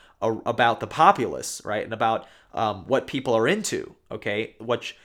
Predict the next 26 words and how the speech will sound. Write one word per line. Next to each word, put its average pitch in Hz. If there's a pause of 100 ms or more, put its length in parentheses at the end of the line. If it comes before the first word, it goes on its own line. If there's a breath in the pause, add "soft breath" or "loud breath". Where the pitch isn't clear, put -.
(120)
by 143
the 131
way, 120 (560)
Google 147
Analytics 113
showed 110 (800 soft breath)
who 156
won 120
the 107
election, 104 (120)
okay? 104 (800 loud breath)
Things 180
like 160
that 143
are 123
easy 170
to 123
find 123
out, - (100)
okay? 110 (340)
But 147
what 147
the 156
power 220
of 135
Google 147